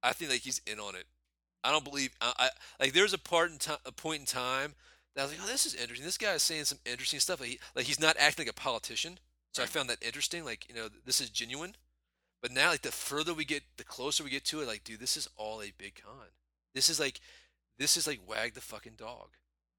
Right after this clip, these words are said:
Speaker 1: Like, th-, like, nothing can stop this fucking sideshow.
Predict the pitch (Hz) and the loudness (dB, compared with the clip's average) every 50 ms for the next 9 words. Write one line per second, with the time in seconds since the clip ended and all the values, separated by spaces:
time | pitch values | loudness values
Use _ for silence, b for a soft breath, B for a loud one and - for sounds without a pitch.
0 | _ _ 110 107 101 135 120 - 120 117 110 B B B B B B 107 113 120 | _ _ -12 -8 -8 -8 -4 0 0 0 0 B B B B B B -10 -2 0
1 | 131 143 - - 170 160 - 160 135 - - - 120 117 117 - - 110 - - | 0 0 0 -2 -6 -4 -4 0 2 2 2 2 2 -2 -2 -4 -4 -4 -4 -2
2 | - 120 107 - 113 104 - - 107 104 104 104 - - - 92 90 87 87 95 | -2 -6 -10 -10 -6 -4 -2 -2 -2 -2 -4 -2 -2 -4 -4 -4 -8 -12 -14 -16